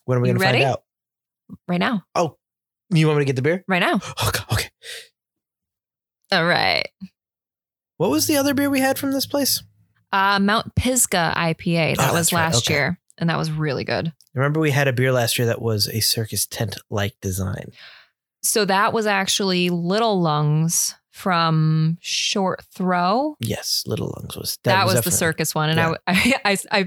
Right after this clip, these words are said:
Speaker 2: as I was picking this one up, I was like, "Damn it, that promo's already done." <laughs>
Speaker 1: <laughs>
Speaker 2: But we'll see what it, we can come up with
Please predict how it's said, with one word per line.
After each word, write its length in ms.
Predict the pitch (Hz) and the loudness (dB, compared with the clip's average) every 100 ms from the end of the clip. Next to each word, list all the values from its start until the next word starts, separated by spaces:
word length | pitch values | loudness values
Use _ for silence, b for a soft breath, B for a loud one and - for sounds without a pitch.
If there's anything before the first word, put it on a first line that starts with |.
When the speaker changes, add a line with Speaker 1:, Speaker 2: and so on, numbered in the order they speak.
| - 190 | 0 0
Speaker 2:
as 220 | 190 202 | 2 2
I 120 | 196 | 2
was 240 | 185 180 | 2 0
picking 380 | - 277 - 196 | -2 -4 0 2
this 180 | 185 - | 0 0
one 100 | 175 | 0
up, 120 | 175 | 0
I 80 | 170 | -2
was 100 | 165 | -2
like, 160 | 170 - - | -4 -4 -4
"Damn 220 | 185 180 | 0 0
it, 140 | 160 - | -2 0
that 200 | 185 180 | 0 0
promo's 460 | - 202 196 185 185 | 0 2 2 2 2
already 300 | 175 175 170 | 2 2 0
done." 480 | - - 180 185 233 | 0 0 2 2 2
<laughs> 60 | 466 - | 2 2
Speaker 1:
<laughs> 600 | 247 - 269 - - - 226 - _ _ _ _ _ _ B B 494 440 - | 2 2 2 2 2 2 0 -2 _ _ _ _ _ _ B B -2 0 0
Speaker 2:
But 120 | 277 | 2
we'll 120 | 240 | 2
see 160 | 233 196 | 2 0
what 120 | 180 | 0
it, 60 | 175 | 0
we 100 | 160 | 0
can 140 | 156 | 0
come 120 | 156 | -2
up 120 | - | -4
with 100 | - | -6